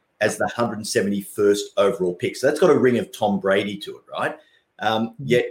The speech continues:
Speaker 1: in your first season, you won the award as the top rookie in the N H L, and then you retired twenty years later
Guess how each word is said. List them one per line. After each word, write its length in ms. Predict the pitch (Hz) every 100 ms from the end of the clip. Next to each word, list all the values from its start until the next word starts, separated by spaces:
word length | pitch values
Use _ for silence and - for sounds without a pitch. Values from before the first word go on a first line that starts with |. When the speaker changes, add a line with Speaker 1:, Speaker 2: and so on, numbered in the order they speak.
| -
Speaker 1:
in 120 | 117
your 100 | 117
first 420 | - 151 151 156
season, 440 | 123 120 123 175 175 _ _ _
you 100 | 113
won 160 | 123
the 120 | 113 113
award 360 | 110 110 110 -
as 260 | 107 98
the 220 | - 101 101
top 220 | 127 117
rookie 340 | 113 123 123
in 60 | 113
the 120 | 110
N 80 | 110
H 220 | 107 -
L, 380 | 107 147 175 - _ _ _
and 100 | 110
then 120 | 117
you 80 | 117
retired 420 | 117 117 113 110
twenty 260 | - 147 151
years 280 | 131 117 95
later 520 | 104 120 71 92 131